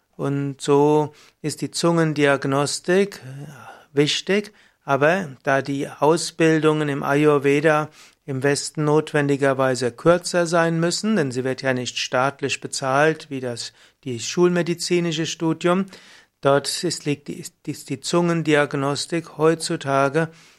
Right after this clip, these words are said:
seltener als, oder wird weniger oft angewendet, als das in China möglich ist. Zungendiagnostik im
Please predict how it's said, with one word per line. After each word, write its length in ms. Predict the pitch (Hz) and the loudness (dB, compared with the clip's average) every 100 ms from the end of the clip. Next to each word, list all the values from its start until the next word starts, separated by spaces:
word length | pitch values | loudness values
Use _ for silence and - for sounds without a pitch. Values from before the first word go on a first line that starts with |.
| _ - | _ -12
seltener 1120 | - 147 143 156 151 151 147 135 127 131 135 | -2 2 4 2 0 0 2 2 2 -2 -4
als, 440 | 131 131 123 - | -2 -2 -4 -8
oder 200 | 151 131 | -4 -2
wird 200 | 135 127 | -2 -2
weniger 520 | 139 160 160 143 160 | 0 2 0 0 0
oft 200 | 160 - | 0 -2
angewendet, 720 | - 143 147 135 139 147 180 - | -4 -2 0 0 0 0 -2 -4
als 400 | 127 127 - - | -6 -6 -6 -6
das 340 | 139 143 - | -6 -6 -10
in 540 | - 156 151 151 151 - _ _ _ _ _ _ | -4 -2 -2 -4 -8 -12 _ _ _ _ _ _
China 640 | - - 180 170 143 131 | -6 0 2 2 2 0
möglich 560 | 135 139 131 - 131 143 | 0 2 2 0 -6 -2
ist. 500 | 175 156 - - - _ _ _ _ _ _ _ _ _ _ _ _ _ _ _ _ _ _ _ _ _ _ _ _ _ _ | -2 -2 -6 -12 -20 _ _ _ _ _ _ _ _ _ _ _ _ _ _ _ _ _ _ _ _ _ _ _ _ _ _
Zungendiagnostik 1700 | - 196 196 196 196 190 185 180 175 175 170 170 - 196 208 - - | -4 0 0 2 0 2 2 2 2 2 2 0 0 0 0 -4 -6
im 260 | 180 190 | -4 -4